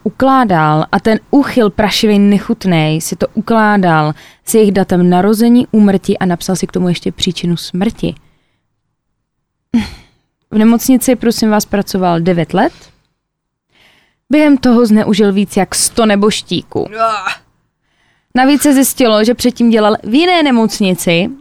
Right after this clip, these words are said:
Speaker 1: kde pracoval do roku dva jedenáct a i tam dělal ty nechutnosti.
Speaker 2: <gasps> Já už nechci.
Speaker 1: To je.
Speaker 2: Počkejte, a teď si představte.
Speaker 1: Pro já
Speaker 2: Fuj,
Speaker 1: už nechci.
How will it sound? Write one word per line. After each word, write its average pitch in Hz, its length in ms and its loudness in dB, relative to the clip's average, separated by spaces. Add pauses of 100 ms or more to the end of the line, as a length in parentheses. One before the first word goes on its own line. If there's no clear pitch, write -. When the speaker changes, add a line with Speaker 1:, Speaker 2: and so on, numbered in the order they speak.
Speaker 1:
kde 220 160 0
pracoval 226 680 0
do 226 140 0
roku 220 200 -2
dva 220 200 0
jedenáct 208 640 -2
a 247 40 0 (120)
i 247 60 -2
tam 233 280 0
dělal 180 240 0
ty 180 100 -4
nechutnosti. 427 540 -4 (240)
Speaker 2:
<gasps> 415 340 -12
Já 330 360 2
už 339 180 -8
nechci. 359 600 -6 (200)
Speaker 1:
To 392 100 2
je. 285 140 2
Speaker 2:
Počkejte, 381 400 0 (120)
a 330 40 -6
teď 330 160 -2
si 349 140 0
představte. 285 680 -2 (220)
Speaker 1:
Pro 349 120 -2
já 349 180 2 (100)
Speaker 2:
Fuj, 285 100 2
Speaker 1:
už - 60 0
nechci. 339 340 -2